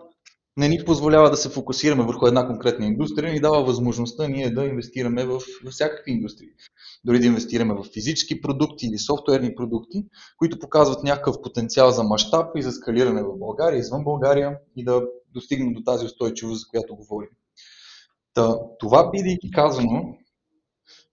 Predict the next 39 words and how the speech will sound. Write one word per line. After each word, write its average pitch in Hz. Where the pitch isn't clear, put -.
екипът, 175
който 156
ние 139
сме 131
успели 131
да 107
съберем, 110
подкрепя 165
именно 160
тази 123
наша 107
цел, 113
да 143
сме 117
фонд, 156
който 151
да 117
може 135
да 120
инвестира 117
във 113
всякакви 135
индустрии 123
и 120
вертикали. 110
Нашият 135
инвестиционен 131
екип -
от 117
осем 131
човека 127
има 135
много 120
различен 156
оперативен 120
опит 117
в 107
различни 151
индустрии, 123